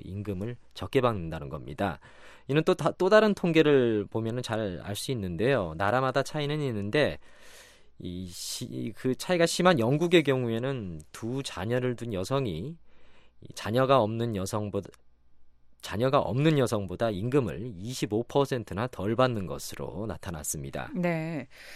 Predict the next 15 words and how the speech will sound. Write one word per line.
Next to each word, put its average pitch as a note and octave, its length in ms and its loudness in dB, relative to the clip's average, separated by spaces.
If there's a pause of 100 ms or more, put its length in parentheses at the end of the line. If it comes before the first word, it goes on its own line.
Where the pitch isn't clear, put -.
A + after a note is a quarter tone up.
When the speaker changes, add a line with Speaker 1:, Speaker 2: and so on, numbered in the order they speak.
(120)
Speaker 2:
자, E3+ 100 -6
그래도 C4+ 260 2
요즘에는 C#4+ 640 4
남성이 B3+ 720 4
아이를 B3+ 340 2
키우는 B3+ 460 2
거나 G3+ 360 0
또 G#3 120 -2
집안일을 A#3 640 4
도와주는 A3 840 2
사례가 G#3+ 360 0
과거보다는 A3 560 2
늘지 A#3+ 220 2
않았습니까? D#3 580 -4 (160)
Speaker 1:
그렇습니다. C3+ 840 4